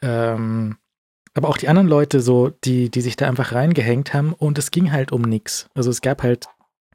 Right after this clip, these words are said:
null bis kein Geld und es, es ging um nix, es, es gab auch keinen nennenswerten Zuhörer. Also es war einfach, äh, das war halt einfach so, so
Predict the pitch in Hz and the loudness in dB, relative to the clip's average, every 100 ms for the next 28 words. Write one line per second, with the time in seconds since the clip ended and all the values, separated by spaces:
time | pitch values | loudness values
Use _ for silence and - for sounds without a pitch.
0 | - 165 147 151 165 139 131 - 131 123 | -20 -2 2 4 4 2 -2 -2 -2 0
1 | 120 123 190 - _ - - - - _ | 0 0 -2 -8 _ -16 -16 -16 -20 _
2 | - 139 131 127 - 127 117 - 156 - | -2 2 2 -2 -4 -2 -2 -4 -6 -4
3 | 139 180 160 156 170 - 135 - 131 - | 0 2 4 2 2 0 -4 -2 -6 -2
4 | 120 135 131 - 120 123 123 123 120 113 | -2 -2 -4 -2 2 2 2 2 0 -2
5 | - 113 - 160 147 156 151 151 139 131 | -2 -4 0 0 2 2 0 -2 -2 0
6 | - 143 139 147 127 - - 131 127 - | 0 0 0 0 -2 -6 0 2 2 -2
7 | - - 135 147 151 151 143 139 139 | -8 -4 -2 -2 -4 -2 0 0 0